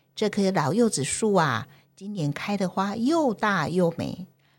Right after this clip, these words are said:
看样子它今年结的果实一定很甜美哦。”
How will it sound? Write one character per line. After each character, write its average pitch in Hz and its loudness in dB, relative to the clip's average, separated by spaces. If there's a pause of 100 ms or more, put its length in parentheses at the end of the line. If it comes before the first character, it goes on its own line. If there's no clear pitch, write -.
(140)
看 196 2
样 170 4
子 107 -4
它 156 -12
今 180 -2
年 156 0
结 151 -2
的 190 -2
果 170 -2
实 - -10
一 170 -12
定 226 -4
很 180 -4
甜 185 -2
美 202 2
哦。” 196 0